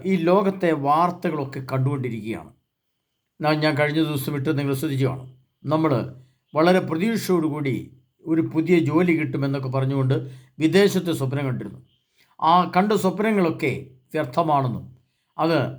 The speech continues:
അർത്ഥശൂന്യമാണെന്നും അത് പൊയ്മുഖമാണെന്നും ഒക്കെ നമ്മൾ കാണുകയുണ്ടായി. ഈ സാഹചര്യം കൂടിക്കൂടി വരികയാണ്. നമ്മുടെ പശ്ചാത്തലങ്ങളെല്ലാം വളരെ മോശമായിക്കൊണ്ടിരിക്കുകയാണ്.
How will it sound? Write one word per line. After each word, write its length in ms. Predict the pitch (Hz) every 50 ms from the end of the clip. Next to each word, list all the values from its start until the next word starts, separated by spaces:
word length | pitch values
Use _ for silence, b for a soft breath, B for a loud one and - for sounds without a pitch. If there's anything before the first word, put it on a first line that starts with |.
| - -
അർത്ഥശൂന്യമാണെന്നും 920 | 165 175 175 247 226 - 202 190 165 160 147 139 131 123 110 107 95 90 - - _ _ _ _ _ _
അത് 180 | 160 156 151 139 123 - - -
പൊയ്മുഖമാണെന്നും 760 | 165 190 220 226 233 180 190 180 160 143 135 131 123 113 107 - - 147
ഒക്കെ 140 | 147 - 147 139
നമ്മൾ 160 | 131 135 135 131 123
കാണുകയുണ്ടായി. 520 | 123 131 139 135 123 107 92 92 92 92 - _ _ _ _ _ _ _ _ _ _ _
ഈ 120 | 254 269 285 285 269 208 - 135 -
സാഹചര്യം 480 | - 147 160 170 185 180 160 143 107 - - - - -
കൂടിക്കൂടി 420 | - 233 269 262 226 180 202 185 160 143
വരികയാണ്. 380 | 143 131 123 120 87 73 67 - _ _ _ _ _ _ _ _ _ _ _ _ _ _ -
നമ്മുടെ 360 | 180 208 220 233 220 202 180 165 160 - -
പശ്ചാത്തലങ്ങളെല്ലാം 1080 | 143 135 - - 202 214 226 220 - 208 202 202 185 165 151 143 143 143 143 131 123 127 131
വളരെ 200 | 143 151 156 156 143 143
മോശമായിക്കൊണ്ടിരിക്കുകയാണ്. 920 | 160 180 175 180 165 151 139 127 127 131 127 123 113 104 104 92 87 -